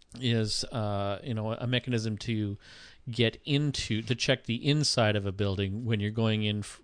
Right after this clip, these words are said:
to an enclosed space. Whereas going from an enclosed space to the outside world,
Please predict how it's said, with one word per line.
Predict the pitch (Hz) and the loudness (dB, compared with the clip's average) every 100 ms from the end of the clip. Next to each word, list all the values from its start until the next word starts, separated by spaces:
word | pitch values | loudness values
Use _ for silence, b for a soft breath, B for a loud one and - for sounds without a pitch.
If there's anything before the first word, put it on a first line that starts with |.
| - | -14
to | - | -4
an | 113 | -2
enclosed | 95 - 104 95 | -2 0 2 2
space. | - 123 95 - - B B B B | 0 -2 -2 -4 -10 B B B B
Whereas | - 110 101 | 0 2 2
going | 120 104 | 2 2
from | 101 - 135 | 2 4 4
an | 123 | 4
enclosed | 110 120 107 | 2 2 0
space | - 110 101 - | 0 -2 -2 -4
to | - 160 147 123 | 0 4 6 6
the | 113 101 | 4 2
outside | 98 - 98 101 | -2 -2 -2 0
world, | 123 143 107 101 | 4 6 6 2